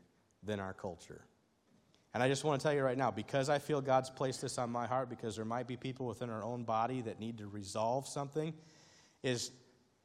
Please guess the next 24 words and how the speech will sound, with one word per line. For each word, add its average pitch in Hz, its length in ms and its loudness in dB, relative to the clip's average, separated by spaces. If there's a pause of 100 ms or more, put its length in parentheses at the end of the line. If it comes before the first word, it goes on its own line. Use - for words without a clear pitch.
(180)
that 143 240 8
standard 131 800 2
is 110 180 -2
for 107 220 -2
both 120 420 2
of 90 160 -8
you. 85 240 -12 (1300)
And 120 140 -2
so 131 140 2
you 123 200 2
should 151 380 2
seek - 580 0 (480)
what 123 280 0
God 139 280 8
would 143 100 0
wanna 127 260 2
do. 117 180 -2
Both 135 380 2
of 131 120 -4
you 123 120 -4
should 104 220 -10
seek - 320 -6
that 101 200 -2
out 87 240 -6